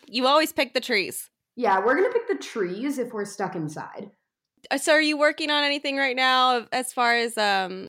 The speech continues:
Speaker 1: like, writing with Lilia? Any, uh, anything other than the music video that you mentioned?
Speaker 2: Not really. We're debating.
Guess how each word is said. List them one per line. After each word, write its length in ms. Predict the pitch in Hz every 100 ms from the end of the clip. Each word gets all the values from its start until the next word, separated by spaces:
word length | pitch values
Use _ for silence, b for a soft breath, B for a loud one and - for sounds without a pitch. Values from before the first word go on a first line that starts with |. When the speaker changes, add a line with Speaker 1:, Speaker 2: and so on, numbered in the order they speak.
| -
Speaker 1:
like, 300 | 208 190 -
writing 480 | 180 190 185 190 190
with 120 | 202 190
Lilia? 340 | 175 180 175
Any, 420 | 175 175 170 165 -
uh, 140 | - 185 -
anything 360 | 226 226 214
other 280 | 226 202 208
than 140 | 202
the 80 | 196
music 280 | 190 190 190
video 260 | 208 196 185
that 100 | 190
you 140 | 190
mentioned? 420 | 190 190 - 202 _ _ b b b b 214
Speaker 2:
Not 400 | 196 302 440 247
really. 360 | 285 330 220
We're 460 | 196 208 208 202 - 247
debating. 800 | 208 269 233 247 233 180 170 180